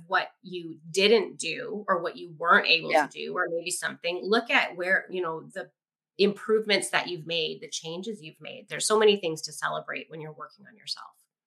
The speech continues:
Speaker 2: Yeah. I wanna read a couple, uh, comments here. I know I, we wanna get into those four questions and remind people the importance of those portion sizes. Um, where is it? "After two rounds,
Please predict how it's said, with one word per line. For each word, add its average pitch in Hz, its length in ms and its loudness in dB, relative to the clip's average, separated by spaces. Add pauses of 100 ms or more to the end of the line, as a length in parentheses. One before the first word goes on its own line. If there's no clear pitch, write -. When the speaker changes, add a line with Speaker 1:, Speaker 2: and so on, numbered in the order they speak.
(540)
Speaker 2:
Yeah. 156 280 4 (400)
I 214 60 4
wanna 240 200 8
read 240 140 4
a 220 40 6
couple, 202 500 4
uh, 170 240 8
comments 180 460 0
here. 180 80 6
I 165 80 8
know 202 140 8
I, 220 120 10
we 202 140 0
wanna 190 180 2
get 180 140 4
into 170 160 4
those 165 200 -2
four 156 220 -4
questions 156 500 0
and 160 220 -10
remind 165 320 0
people 180 220 -6
the 170 80 -2
importance 156 480 2
of 151 140 0
those 156 240 -6
portion 160 360 -2
sizes. 156 420 2 (580)
Um, 208 640 4 (120)
where 220 200 8
is 190 100 4
it? 165 200 0
"After 233 300 10
two 330 300 2
rounds, 202 480 8